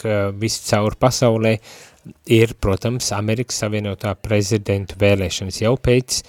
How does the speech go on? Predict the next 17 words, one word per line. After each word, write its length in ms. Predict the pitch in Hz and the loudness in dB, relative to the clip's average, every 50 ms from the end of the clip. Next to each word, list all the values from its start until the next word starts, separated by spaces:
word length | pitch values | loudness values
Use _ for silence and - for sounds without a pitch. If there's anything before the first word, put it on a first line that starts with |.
| - - - _ _ _ - | -18 -20 -20 _ _ _ -10
šķiet 380 | - - - - 98 - - 107 | -10 -6 -2 -2 -2 -2 -4 -4
nepilnas, 880 | 101 107 113 - _ - 110 104 104 104 101 101 98 92 - - - | -2 -2 -2 -2 _ 0 0 0 0 -2 -4 -6 -6 -6 -8 -10 -8
ne, 180 | 120 110 98 90 | -6 -4 -4 -4
nevis 280 | 95 95 92 87 - - | -6 -8 -8 -8 -8 -6
nepilnas, 420 | 113 123 - - 120 101 98 95 87 | -6 -6 -4 -2 -4 -2 -2 -6 -4
bet 200 | - 98 - - | -6 -6 -2 0
nedaudz 420 | 113 110 110 107 101 101 95 92 101 | 0 2 2 2 0 -2 -4 -2 2
vairāk 400 | 104 104 110 127 131 107 - - | 2 4 4 4 2 0 -2 -4
kā 140 | - - 95 98 | -4 -4 -2 0
nedēļas 640 | 110 120 117 110 98 90 90 92 92 113 - - - - - - - - - _ _ | 0 2 4 4 2 2 2 -4 -4 -4 -4 -4 -6 -8 -14 -20 -20 -20 -20 _ _
būs 400 | - 110 107 101 101 98 95 - - - - 117 98 - | 2 2 4 4 2 0 0 -2 -2 0 0 -2 -2 0
piektajā 500 | - 101 95 - - 104 98 98 92 95 95 | -2 -4 -4 -2 -2 -2 0 0 0 0 0
novembrī 560 | 98 107 135 147 131 110 95 95 92 104 104 | 4 4 6 6 6 6 4 2 -2 -2 -2
būs 400 | 95 95 107 117 127 127 - - - - | -2 -2 -2 -2 -2 -2 -4 -6 -6 -4
Amerikas 480 | - 113 110 104 101 98 - - - - | -2 -2 0 0 -2 -2 -4 -4 -4 -2
Savienoto, 560 | 110 104 104 101 101 98 92 - 107 98 92 | 0 0 0 -2 -2 -4 -4 -4 -4 -4 -4
ā, 640 | - _ - - - - - _ _ _ 131 113 101 | -4 _ -20 -20 -20 -20 -20 _ _ _ 0 2 4